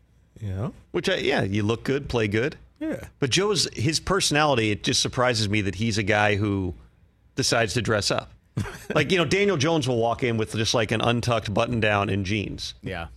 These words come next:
Speaker 2: You
Speaker 3: Yeah.
Speaker 2: know, Joe Burrow goes full on Met Gala
Speaker 1: <laughs>
Speaker 2: every single week, whether he's playing the
Speaker 1: Joe
Speaker 2: Browns
Speaker 1: Cool,
Speaker 2: or the
Speaker 1: baby.
Speaker 2: Bengals.
Speaker 1: Joe Cool.
Speaker 3: Love it.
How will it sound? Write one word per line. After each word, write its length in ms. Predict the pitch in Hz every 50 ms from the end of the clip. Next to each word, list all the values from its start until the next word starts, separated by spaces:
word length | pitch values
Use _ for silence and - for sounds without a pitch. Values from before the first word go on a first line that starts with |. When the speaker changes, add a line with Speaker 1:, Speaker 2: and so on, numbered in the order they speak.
| - -
Speaker 2:
You 80 | 131
Speaker 3:
Yeah. 60 | 113 107
Speaker 2:
know, 160 | 101 101 98 - - - _ _ _ _ _ _ _ _ _ _ _ _ _ _ _ _ _ -
Joe 140 | 143 147 139
Burrow 280 | 123 135 139 135 127
goes 320 | 117 113 120 117 113 107 -
full 300 | - - - 135 123 117
on 460 | 113 110 110 110 110 110 107 107 101 - - - - _ _ _ -
Met 300 | 110 113 120 - - -
Gala 420 | - 127 123 113 98 82 80 - - - _ _ _ -
Speaker 1:
<laughs> 120 | 131 123 98 - - - - -
Speaker 2:
every 600 | - 160 160 156 127 135 143 143 135 135 127 117 - - - -
single 640 | - - - - 143 131 120 110 113 107 104 101 95 - - _ _ _ -
week, 460 | 135 147 135 104 - - - - - - - _ - - - - - - - - _ _ _ -
whether 140 | - 110 117
he's 100 | 113 -
playing 360 | - 135 127 117 113 113 110
the 240 | 104 101 101 98 87 - - - _ _ _ _
Speaker 1:
Joe 120 | - 110 113
Speaker 2:
Browns 220 | 113 110 117 113 101
Speaker 1:
Cool, 40 | 110
Speaker 2:
or 20 |
the 40 | 110
Speaker 1:
baby. 220 | 107 120 117 107 - -
Speaker 2:
Bengals. 180 | 254 240 - - -
Speaker 1:
Joe 240 | - - - 123 -
Cool. 320 | - - - 302 302 - - - - - - _ - 92
Speaker 3:
Love 180 | 87 95 92
it. 120 | 95 92